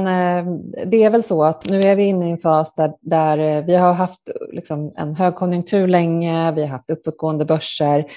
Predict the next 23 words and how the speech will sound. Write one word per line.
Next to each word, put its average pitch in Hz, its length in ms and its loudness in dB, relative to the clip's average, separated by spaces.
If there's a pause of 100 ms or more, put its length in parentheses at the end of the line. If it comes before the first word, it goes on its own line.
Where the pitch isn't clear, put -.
(340)
Nu 185 100 0
börjar 180 240 8
allting 190 600 2
vända 160 520 2
och 175 180 2
det 180 140 2
som 175 140 -2
vi 170 100 0
kanske 175 240 0
framför 175 320 0
allt 214 360 2
börjar 156 180 4
känna, 143 420 -4
känna 156 460 -2
av, 170 460 4
det 190 180 0
är, 156 320 2
eller 170 140 2
i 170 40 4
alla 165 100 4
fall 165 240 2
jag 214 460 6
personligen, 196 720 4